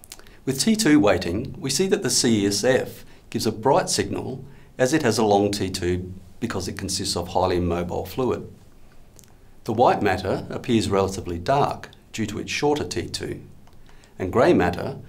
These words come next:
which has a longer T two, can be delineated from white matter.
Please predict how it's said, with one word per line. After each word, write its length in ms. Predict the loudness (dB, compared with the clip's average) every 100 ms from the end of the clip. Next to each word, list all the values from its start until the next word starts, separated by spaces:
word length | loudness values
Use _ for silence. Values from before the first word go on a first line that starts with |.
| -20 -12
which 140 | -4 -2
has 140 | 0
a 60 | 4
longer 280 | 4 4
T 240 | 2 -4 -6
two, 220 | -6 -6
can 180 | -4 -4
be 80 | 0
delineated 680 | 2 4 4 4 0 -4
from 160 | -4 0
white 220 | 0 0
matter. 340 | -4 -4 -10